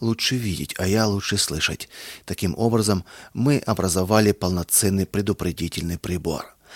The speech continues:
Но, возможно, этот прибор неправильно сработал, и что здесь произошло, осталось для нас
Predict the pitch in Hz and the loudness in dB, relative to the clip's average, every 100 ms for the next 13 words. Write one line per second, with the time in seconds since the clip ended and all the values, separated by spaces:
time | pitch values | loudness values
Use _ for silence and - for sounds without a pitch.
0 | - - 147 160 151 143 160 143 131 - | -18 -8 0 2 4 4 2 2 0 2
1 | 131 110 - 85 92 135 127 - 104 98 | 2 2 0 -2 2 4 4 0 -2 -2
2 | 98 104 107 104 98 95 113 135 135 92 | 2 2 4 2 2 0 0 4 4 2
3 | 76 - - - - 95 85 127 - 95 | -4 -8 -10 -4 -2 0 2 2 2 0
4 | 87 87 107 120 117 - - 87 - 98 | 0 -2 2 2 0 -8 -4 -2 0 2
5 | 101 - 87 90 92 - | 2 0 -2 -2 0 -2